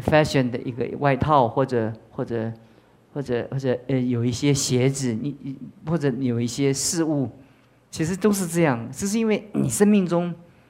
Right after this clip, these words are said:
你，你有一个回应，那你，你心中有一个回应，所以你看到的时候，你就说：“哇，这是我所要的哈。”那其实，其实我们生命中，其实我们的底层是什么东西啊？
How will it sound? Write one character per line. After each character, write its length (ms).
你， 320
你 80
有 100
一 60
个 100
回 260
应， 440
那 100
你， 180
你 160
心 280
中 180
有 100
一 60
个 100
回 280
应， 200
所 120
以 60
你 60
看 280
到 160
的 140
时 120
候， 120
你 80
就 80
说 160
：“哇， 380
这 120
是 220
我 100
所 240
要 260
的 160
哈。” 240
那 100
其 140
实， 280
其 140
实 120
我 120
们 100
生 160
命 220
中， 300
其 140
实 100
我 140
们 160
的 80
底 240
层 240
是 140
什 160
么 120
东 200
西 200
啊？ 160